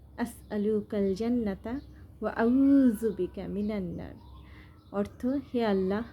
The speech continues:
আমি আপনার কাছে জান্নাত চাইছি এবং জাহান্নাম থেকে মুক্তি চাইছি বা আশ্রয় চাইছি।"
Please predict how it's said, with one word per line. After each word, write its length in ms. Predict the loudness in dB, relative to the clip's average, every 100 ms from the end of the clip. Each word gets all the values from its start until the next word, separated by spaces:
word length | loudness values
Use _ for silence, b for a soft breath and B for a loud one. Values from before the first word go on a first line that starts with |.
| -14
আমি 300 | -4 2 4
আপনার 340 | 2 0 -4 -4
কাছে 360 | -6 -8 -8 -8 -10 B B B B -8
জান্নাত 400 | -2 0 2 0 -2
চাইছি 520 | -2 0 -2 -6 -8 -8 -12 -10
এবং 360 | -6 -2 -2 -4 -10 -18 -14 -8
জাহান্নাম 520 | -4 0 4 4 4
থেকে 400 | 2 -4 -4 -6 -6 -10 -6
মুক্তি 320 | -6 -2 0
চাইছি 500 | 2 2 2 -2 -2
বা 220 | 0 -2 -2
আশ্রয় 440 | -6 -6 -4 -4 -4
চাইছি।" 380 | -6 -12 -10 -12